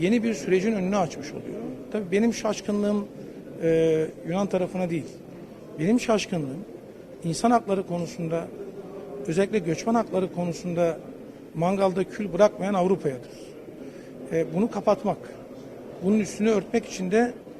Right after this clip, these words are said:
e, uyduruk bir teşkilat kurmuşlar. Adı da Frontex. Yani kabahatlerini, e, ve, e, yaptıkları insanlık dışı eylemleri engellemek için,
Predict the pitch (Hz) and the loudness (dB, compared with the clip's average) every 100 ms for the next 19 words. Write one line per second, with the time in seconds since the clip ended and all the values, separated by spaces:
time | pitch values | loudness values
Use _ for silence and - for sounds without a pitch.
0 | - - - 160 165 202 208 220 226 226 | -16 -6 4 6 6 4 4 4 2 0
1 | 190 196 - 214 208 180 151 139 165 151 | 2 2 4 4 4 2 -2 -2 -2 0
2 | 160 185 185 185 196 185 180 - - - | 2 2 4 4 2 2 -4 -8 -12 -14
3 | - - - - - - 165 175 175 175 | -16 -16 -14 -14 -10 6 8 8 4 0
4 | - - - - - 160 170 180 180 180 | -6 -14 -14 -12 0 4 6 6 4 2
5 | 180 220 254 269 - - - - - 165 | 6 4 4 0 -12 -16 -16 -10 0 2
6 | 160 160 165 196 196 - - - 165 165 | 2 2 4 6 4 -2 -12 -2 0 0
7 | 180 170 - 175 175 185 220 - 175 - | 0 0 -2 -2 2 6 6 4 -2 0
8 | 170 208 - 170 175 - 233 - 190 175 | 2 2 0 0 0 2 0 0 2 4
9 | 175 180 175 180 240 262 - - - - | 6 4 4 6 6 4 -4 -18 -16 -4
10 | 170 175 180 185 226 240 202 - 160 | 0 4 4 6 6 4 0 -4 -4